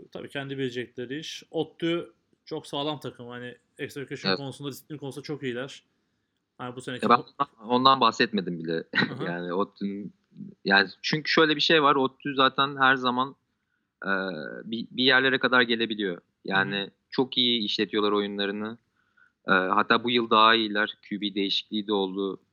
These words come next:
Speaker 1: Evet.
Speaker 2: Eski Q B receiver'a koydular. Ya da şey, flex de oynatıyorlar. Tam şu an karıştırdım biraz
Speaker 1: <laughs>
Speaker 2: belki de ama. Yani
Speaker 1: Receiver,
Speaker 2: gerçekten
Speaker 1: receiver, receiver
Speaker 2: iyiler.
Speaker 1: koydular. Ya evet, Ottu geçen seneye göre bence bu sene daha iyi. Hani iki maçını izledim. Bir maçını da canlı izledim işte Ekonomi'ye karşı.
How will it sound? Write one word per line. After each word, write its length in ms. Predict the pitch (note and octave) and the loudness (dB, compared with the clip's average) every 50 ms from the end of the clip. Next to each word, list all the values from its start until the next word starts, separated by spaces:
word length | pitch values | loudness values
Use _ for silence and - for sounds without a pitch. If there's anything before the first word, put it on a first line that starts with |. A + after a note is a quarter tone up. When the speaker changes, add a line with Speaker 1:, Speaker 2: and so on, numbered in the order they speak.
| _ - | _ -14
Speaker 1:
Evet. 220 | D3 B2+ A#2+ A#2+ | -10 -8 -4 -4
Speaker 2:
Eski 240 | G2+ F#2+ - G#2+ F#2+ | -4 -4 -4 -8 -6
Q 140 | - G#2+ G#2 - _ - | -4 -4 -6 -4 _ -2
B 60 | G2+ G2+ | -2 -2
receiver'a 440 | G2+ G2+ - - A2 G#2 G#2+ G#2+ G#2 | -2 -2 -4 -4 -4 0 0 0 2
koydular. 580 | - G#2+ G#2 G#2 G2+ G2+ G#2+ A2 G#2+ G#2+ - _ _ _ _ _ _ _ _ _ | 2 2 0 0 0 0 2 2 2 0 -2 _ _ _ _ _ _ _ _ _
Ya 160 | - G2 G2 | -2 0 2
da 200 | F#2+ F#2+ F#2+ - | 2 2 0 -2
şey, 360 | - - G2+ F#2+ F#2 F2+ - - | -2 -2 0 0 0 -2 -6 -8
flex 340 | - - F#2+ F#2+ F#2+ - - | -4 0 0 0 0 0 -2
de 60 | - | -2
oynatıyorlar. 460 | G2 G2 F#2+ F2+ - F#2+ F#2+ F#2 F#2 F#2 | -2 -2 -2 -4 -4 -2 0 0 0 0
Tam 260 | - G2+ G2 G2 F#2 - _ _ _ _ _ _ | 2 0 0 0 -4 -10 _ _ _ _ _ _
şu 140 | - - F#2+ | -4 -2 0
an 100 | G2 F#2+ | 0 0
karıştırdım 580 | - G2 F#2 F2+ - - F#2+ F#2 F#2+ G2 F#2+ | 0 -2 -2 -2 -4 -8 -8 -8 -8 -8 -6
biraz 240 | F2 E2+ F2 E2 D#2+ | -4 -2 -2 -2 -2
Speaker 1:
<laughs> 80 | F2 F2 | -4 -4
Speaker 2:
belki 180 | - G#3 - | -4 -6 -8
de 60 | - F#2+ | -8 -8
ama. 240 | A2 A#2+ A#2+ A#2+ _ _ _ _ _ _ _ _ _ _ _ _ _ _ _ _ | -8 -8 -8 -12 _ _ _ _ _ _ _ _ _ _ _ _ _ _ _ _
Yani 460 | - G#2 G#2 G#2+ A2+ A#2 A#2 A#2+ - - _ _ - | 2 2 4 4 2 2 2 2 0 -2 _ _ -4
Speaker 1:
Receiver, 180 | C#3+ B2+ A2+ A2+ | 2 4 4 4
Speaker 2:
gerçekten 420 | D3+ C#3 B2+ A#2 - - B2 A#2+ | 4 2 0 -2 0 0 0 0
Speaker 1:
receiver, 240 | A#2+ - - - _ _ | 0 -2 -10 -20 _ _
receiver 300 | D3+ C3 _ - C3 B2+ | -20 -20 _ -12 -8 -6
Speaker 2:
iyiler. 460 | - G#2+ G#2+ G#2+ G#2+ G2+ G2 F#2 F2+ F2 | -2 -2 0 0 2 4 4 4 4 2
Speaker 1:
koydular. 220 | - _ E2 D#2+ E2 _ _ _ _ _ _ _ _ _ _ _ _ _ _ _ _ _ _ _ _ _ _ _ _ _ - | -2 _ _ _ _ _ _ _ _ _ _ _ _ _ _ _ _ _ _ _ _ _ _ _ _ _ _ _ _ _ -10
Ya 120 | C#3 D#3 | -6 -6
evet, 140 | E3+ D#3+ D#3+ | -6 -4 -4
Ottu 280 | E3 D#3 D3+ D3+ - E3+ | -4 -6 -6 -6 -6 -6
geçen 280 | E3 D3+ - F3 F3 | -6 -6 -4 -4 -6
seneye 320 | E3+ - F#3 F3 F3 F3+ F3 | -4 -4 -4 -4 -2 -2 -2
göre 220 | E3+ F3+ F#3 E3+ | -2 -2 -4 -4
bence 460 | F3+ F3 F3+ F3 E3+ F3+ F#3 F#3 - | -4 -6 -6 -6 -6 -6 -6 -6 -8
bu 40 | - | -10
sene 220 | - E3 E3+ E3+ D#3+ | -8 -6 -6 -4 -2
daha 240 | E3+ F3 F#3 F#3 | -2 -2 -2 -2
iyi. 240 | E3 D3 D3+ E3+ E3 - | -2 -2 -2 -4 -6 -10
Hani 200 | - C3 C3 C3 | -12 -14 -12 -12
iki 220 | - - - - D#3+ | -14 -14 -14 -10 -10
maçını 260 | D3+ C3+ - D#3 D#3+ | -10 -8 -8 -8 -8
izledim. 380 | D#3+ C#3+ C#3 C3+ C3+ D3 D3+ C#3 | -8 -6 -8 -8 -8 -10 -10 -12
Bir 80 | C#3 | -12
maçını 260 | C3+ C3 B2+ - C#3 | -12 -12 -14 -14 -12
da 80 | C#3+ C3+ | -12 -10
canlı 320 | C3+ C#3 C#3 C#3+ D3 D#3 | -10 -10 -10 -10 -8 -8
izledim 240 | C#3+ B2+ C3 A#2+ A#2 | -8 -8 -8 -10 -10
işte 180 | A2 - - A#2+ | -14 -18 -20 -20
Ekonomi'ye 380 | A2+ - B2+ B2 B2 B2+ B2+ B2+ | -16 -16 -16 -16 -14 -14 -16 -14
karşı. 440 | - B2+ A#2+ A#2+ A#2 - - D#3 | -14 -14 -14 -14 -16 -14 -14 -14